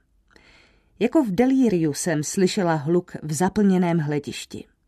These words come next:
Oznámili hru, uvedli jména účinkujících. Opona se otevřela a představení začalo. A už tu byla moje první replika. Jako by mě schodili do propasti.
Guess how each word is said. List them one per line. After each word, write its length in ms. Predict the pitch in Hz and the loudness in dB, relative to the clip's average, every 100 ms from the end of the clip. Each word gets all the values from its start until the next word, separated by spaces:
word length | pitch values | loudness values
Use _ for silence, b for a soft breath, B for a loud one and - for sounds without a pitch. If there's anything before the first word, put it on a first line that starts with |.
| _ _ - | _ _ 0
Oznámili 580 | 202 196 185 180 143 | 2 4 4 2 0
hru, 300 | 139 165 254 | -2 0 0
uvedli 420 | 285 247 240 226 233 | 2 2 0 2 0
jména 600 | 208 165 165 180 180 - | 0 -2 -2 -2 -4 -6
účinkujících. 1120 | 143 - 131 139 - 151 139 - 139 131 - B B B B B B B B - | -10 -10 -10 -10 -6 -6 -6 -8 -8 -8 -12 B B B B B B B B 0
Opona 420 | 262 277 269 208 | 0 4 4 4
se 200 | - 165 | 0 -8
otevřela 720 | - 202 254 240 226 247 233 - | -2 0 2 2 4 4 2 0
a 160 | - 156 | -4 -6
představení 920 | - - 254 - - 220 202 196 175 | -6 -4 -2 -2 0 2 4 4 2
začalo. 440 | 147 - - - - - _ _ _ _ _ _ _ | 0 -6 -8 -12 -16 -20 _ _ _ _ _ _ _
A 220 | 185 175 - | -4 -2 -2
už 240 | 311 - | -2 -2
tu 140 | - | 0
byla 200 | 226 240 | 2 4
moje 260 | 202 190 151 | 4 2 0
první 460 | - 202 170 190 160 | -2 -2 2 2 2
replika. 480 | 143 151 - - - - b b b b b b b b - | -2 -8 -10 -12 -20 -20 b b b b b b b b -10
Jako 180 | - 285 | -2 2
by 120 | 262 | 6
mě 200 | 254 185 | 6 4
schodili 520 | - - 220 226 214 | -2 0 2 4 4
do 120 | 180 | 2
propasti. 720 | 180 196 196 151 - - 135 | 0 -2 -2 -6 -8 -12 -16